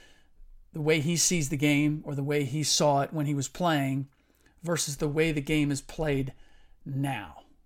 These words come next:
It's hard for me to believe that he doesn't know the difference and he's just working off of a different template. I will say this. This is why, you know, when anybody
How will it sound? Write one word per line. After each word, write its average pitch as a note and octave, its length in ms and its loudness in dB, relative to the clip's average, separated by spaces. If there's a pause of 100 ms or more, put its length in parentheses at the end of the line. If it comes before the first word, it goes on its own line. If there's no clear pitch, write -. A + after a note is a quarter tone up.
(320)
It's F#3+ 160 2
hard F#3+ 380 8
for G3 120 2
me F3+ 120 4
to D#3+ 80 2
believe C#3+ 500 2
that C3+ 140 -4
he D#3 100 -4
doesn't C#3+ 520 0 (760)
know D#3 400 4
the D3 120 -2
difference - 720 -8 (240)
and D3 140 -4
he's D3+ 200 -4
just - 640 2
working D3+ 520 2
off C#3+ 360 -2
of D3+ 340 -6 (120)
a C#3+ 100 -4
different B2 540 -2 (800)
template. - 640 -6 (1000)
I E3 100 6
will D3+ 160 2
say D3+ 180 4
this. - 600 4 (140)
This E3 180 2
is F3 160 2
why, D3 720 2
you D#3 80 -8
know, C#3+ 100 -4
when D3 160 -2
anybody D3 640 -2